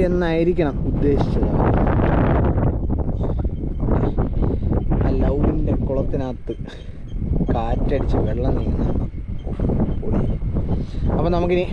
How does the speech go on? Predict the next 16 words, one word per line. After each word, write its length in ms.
മുകളിലോട്ട് 360
പോകണം. 280
കുറച്ച് 300
കാഴ്ചകളൂടെ 480
ഉണ്ട്. 140
ചിതറാൾ 280
ജയ-, 180
ജയന്റ് 320
റോക്ക് 200
ടെമ്പിളിനകത്ത് 680
കയറണം. 280
അവിടുത്തെ 360
കുറച്ച് 260
കാഴ്ചകളൂടെ 500
ഉണ്ട് 140
കേട്ടോ. 200